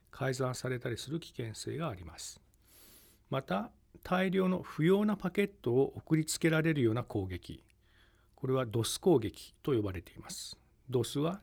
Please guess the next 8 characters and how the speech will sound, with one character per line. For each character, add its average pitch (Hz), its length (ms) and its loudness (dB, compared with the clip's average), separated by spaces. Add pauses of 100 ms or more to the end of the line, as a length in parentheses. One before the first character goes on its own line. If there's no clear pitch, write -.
(120)
Denial 151 680 2
of 139 200 2
Service - 640 0
の 160 240 2
略 117 280 -4
で - 80 -20
す - 100 -12
ね。 131 140 -8